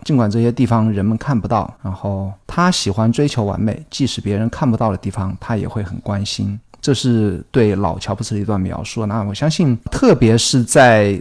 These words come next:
对于制作别人，别人看不到的地方，也把它制作得十分完美。这个观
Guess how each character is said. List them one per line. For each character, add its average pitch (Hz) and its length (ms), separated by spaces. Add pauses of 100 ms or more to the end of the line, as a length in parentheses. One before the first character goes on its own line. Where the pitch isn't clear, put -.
对 131 180
于 107 240 (120)
制 143 320
作 117 280
别 101 200
人， 113 440 (160)
别 120 140
人 143 80
看 - 180
不 156 80
到 175 140
的 117 60
地 120 80
方， 123 100
也 104 100
把 92 160
它 104 120
制 - 160
作 113 120
得 104 80
十 - 160
分 113 240 (120)
完 107 200
美。 110 300 (140)
这 165 200
个 120 140
观 147 420